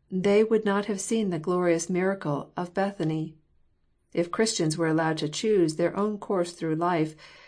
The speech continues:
they would never learn hundreds of lessons about Christ and his grace, which they are now taught in God's ways.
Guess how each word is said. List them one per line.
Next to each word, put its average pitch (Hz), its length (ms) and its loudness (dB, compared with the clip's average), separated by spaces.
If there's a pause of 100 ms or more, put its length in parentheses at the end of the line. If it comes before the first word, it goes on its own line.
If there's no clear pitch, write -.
(120)
they 214 100 6
would 214 160 2
never 226 280 2
learn 160 200 0
hundreds 196 440 0
of 143 140 -8
lessons 165 480 -4
about 151 320 -4
Christ 165 520 -6
and 156 180 -6
his 151 180 -8
grace, 151 480 -6 (520)
which 196 260 -2
they 208 140 2
are 196 100 2
now 190 260 0
taught 185 480 -2
in 196 220 -2
God's 147 380 -4
ways. 156 500 -2